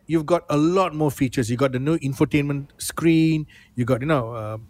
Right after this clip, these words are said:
more connectivity, and, and of course, the car has got much more power. This vehicle now, with this plug-in hybrid, uh, powertrain, is giving you out three hundred and thirteen horsepower,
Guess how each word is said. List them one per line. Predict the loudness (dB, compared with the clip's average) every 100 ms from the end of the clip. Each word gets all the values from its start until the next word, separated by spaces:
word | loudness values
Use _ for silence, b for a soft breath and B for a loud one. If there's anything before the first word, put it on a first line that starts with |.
| _
more | -2 0
connectivity, | 0 -2 0 -2 -2 0 0 2 0 -2 -4
and, | -8 -8
and | -6
of | -6 -2
course, | 0 0 -2 b b -8
the |
car | 0 2
has | 2
got | -2 -2
much | 0 0 -2 -4
more | -4 0
power. | 2 2 0 B B -4
This | -2 -2
vehicle | 0 0 2 2 2
now, | 2 0 -2 -10 _ -8
with | -6
this | -6 -8 -6
plug-in | -2 0 2
hybrid, | 2 2 2 -2 -8
uh, | -4
powertrain, | 2 2 4 2 0 -4 b b b b _
is | 0 2 0 -8 -14 _ -4
giving | -2 0
you | 2 4
out | 2 -2
three | 0 2 2
hundred | 2 2 0
and | 0 0
thirteen | 2 2 0 -4 -4
horsepower, | -4 0 0 0 2 4 4 0